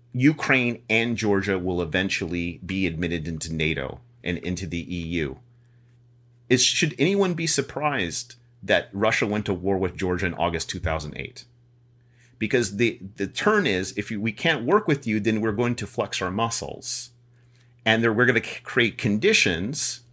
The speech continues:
we saw this in Georgia, and we certainly see this in Eastern, in Eastern Ukraine, to make these states,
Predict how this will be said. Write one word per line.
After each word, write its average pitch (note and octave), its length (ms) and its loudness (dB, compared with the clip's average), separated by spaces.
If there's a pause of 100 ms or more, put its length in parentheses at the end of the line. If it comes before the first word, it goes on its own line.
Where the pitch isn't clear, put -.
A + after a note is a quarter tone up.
we F2 200 -2
saw A2+ 240 6
this B2+ 160 0
in C3 120 2
Georgia, F2+ 340 0
and G2+ 100 2
we F2 80 -2
certainly G2 340 0
see G2 200 -2
this F2+ 200 -2
in E2 120 -6
Eastern, E2+ 420 -8
in E2 240 -6
Eastern F2 320 -6
Ukraine, E2 480 -6 (380)
to B2 120 2
make C#3 300 4
these D#3 200 2
states, A#2+ 600 0